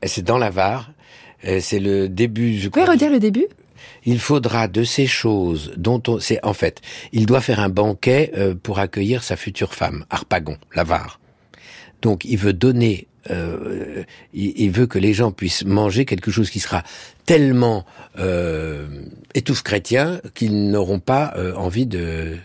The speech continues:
Speaker 1: de, de manger davantage.
Speaker 2: Et donc, vous pouvez redire le
Speaker 1: Donc,
Speaker 2: début ?
Speaker 1: il faudra de ces choses dont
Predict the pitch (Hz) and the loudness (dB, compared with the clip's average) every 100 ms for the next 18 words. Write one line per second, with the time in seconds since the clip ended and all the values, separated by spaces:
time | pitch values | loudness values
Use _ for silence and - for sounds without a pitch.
0 | - - 85 92 85 92 123 104 92 82 | -16 -10 -8 -4 -2 0 0 0 -2 -2
1 | 87 85 220 214 - 233 233 208 208 202 | -4 -4 -2 -2 0 0 0 0 2 4
2 | 208 311 120 113 143 131 95 92 92 110 | 4 2 2 4 4 4 2 0 0 0
3 | - 110 - 113 98 87 101 | 2 0 2 2 2 2 -2